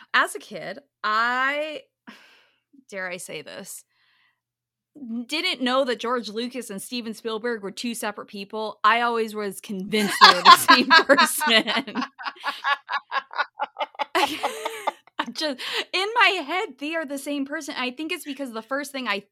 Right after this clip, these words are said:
Speaker 1: I think I ever saw was Indiana Jones. And so that's in my head that, like,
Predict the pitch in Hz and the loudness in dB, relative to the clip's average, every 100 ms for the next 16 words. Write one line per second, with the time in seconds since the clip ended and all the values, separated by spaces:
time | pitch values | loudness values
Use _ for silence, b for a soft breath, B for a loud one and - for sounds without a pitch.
0 | - 220 - 311 320 285 214 214 220 208 | -2 -2 -2 0 2 2 2 2 0 -2
1 | 202 170 170 202 196 - 190 180 175 165 | -2 -2 0 0 0 -2 -12 -8 -8 -8
2 | 165 165 98 78 - - B B B B | -10 -12 -12 -16 -18 -20 B B B B
3 | B 247 240 240 - - 262 392 - 269 | B -2 0 -2 2 4 4 2 -4 -4
4 | 269 247 208 202 - 214 175 156 165 190 | -2 -2 -4 -6 -8 -4 -4 -4 -12 -16
5 | b b - 185 - 190 175 | b b -4 -4 -4 -4 -6